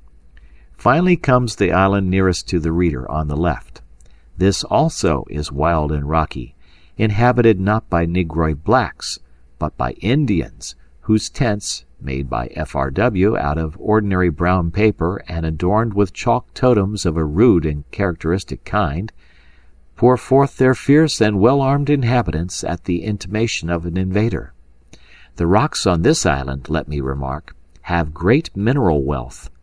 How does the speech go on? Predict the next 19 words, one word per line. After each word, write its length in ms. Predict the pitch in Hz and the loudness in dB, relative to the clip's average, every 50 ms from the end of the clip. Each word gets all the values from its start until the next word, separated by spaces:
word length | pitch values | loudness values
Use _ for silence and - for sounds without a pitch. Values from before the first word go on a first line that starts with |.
| _ _ _ - - - - _ - | _ _ _ -20 -20 -20 -20 _ -12
Among 360 | - 80 78 85 98 123 135 135 | -8 -4 0 0 0 2 2 0
them 140 | 135 131 120 | 0 0 2
are 200 | 104 107 110 98 | 2 2 2 2
to 100 | 113 104 | 0 0
be 80 | 107 | 0
found 380 | 98 - 107 104 107 110 104 98 | 0 2 2 2 2 2 2 2
not 160 | 92 87 90 | 2 2 2
only 240 | 92 90 90 82 76 | 2 2 2 0 0
sheets 500 | - - - 131 135 143 - - - 87 | -2 -2 0 0 0 0 -2 -6 -4 -4
and 220 | 78 80 80 73 | -4 -4 -2 0
veins 400 | 95 92 104 113 110 101 90 - | 0 0 2 0 -2 -2 -2 -2
of 160 | 85 78 73 | -4 -4 -4
silver 420 | - - - 127 139 113 78 76 69 | -4 -2 0 0 0 0 0 -4 -4
paper, 480 | - - 120 120 - - 57 58 - - - - - - - - - - - - | -2 0 0 0 -2 -4 -8 -10 -12 -18 -20 -20 -20 -20 -20 -20 -20 -20 -8 -4
but 200 | - 90 85 76 | -2 -2 -2 -2
great 400 | - - 95 120 147 156 - - | 0 2 4 4 4 2 0 -4
nuggets 520 | 98 107 123 135 139 113 95 85 - - 95 | -6 -4 -2 -2 0 0 -2 -2 0 -2 -2
of 160 | 87 - - | -2 0 -2
metal, 420 | 107 117 123 104 78 67 64 - | -2 -2 0 0 -2 -4 -4 -8